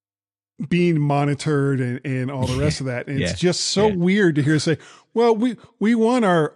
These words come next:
Speaker 1: our parents to know where we are, even though we're twenty-six years old." It's like, "Really?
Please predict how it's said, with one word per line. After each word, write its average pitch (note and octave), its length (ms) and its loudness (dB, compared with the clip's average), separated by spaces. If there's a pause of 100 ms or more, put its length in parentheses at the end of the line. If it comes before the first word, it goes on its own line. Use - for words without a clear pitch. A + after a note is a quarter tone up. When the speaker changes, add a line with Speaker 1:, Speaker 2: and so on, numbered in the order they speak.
Speaker 1:
our D3+ 180 2
parents D#3+ 500 0
to D#3 100 0
know D3+ 220 2
where C#3+ 220 0
we C3+ 180 0
are, B2+ 260 -2
even C3+ 260 -2
though C3 140 -2
we're B2 140 -4
twenty-six C3 720 -8
years A#2+ 240 -10
old." A#2 220 -10
It's C3+ 140 -10
like, B2+ 140 -12
"Really? A#3+ 320 0